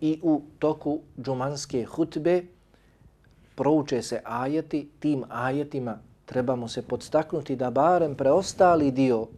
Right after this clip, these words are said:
toga dana petka provedemo u donošenju salavata i selama na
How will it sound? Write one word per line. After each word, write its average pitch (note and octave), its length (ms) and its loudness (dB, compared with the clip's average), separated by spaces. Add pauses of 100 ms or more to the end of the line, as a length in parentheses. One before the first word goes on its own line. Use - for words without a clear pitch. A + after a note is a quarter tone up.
(160)
toga C3 300 2
dana A#2+ 380 -4
petka D3 380 -2
provedemo B2+ 640 -4
u F#3+ 160 0 (400)
donošenju C#3 580 -2
salavata A#2+ 560 -6
i A2+ 60 -4
selama A2+ 500 -8
na C3 200 -8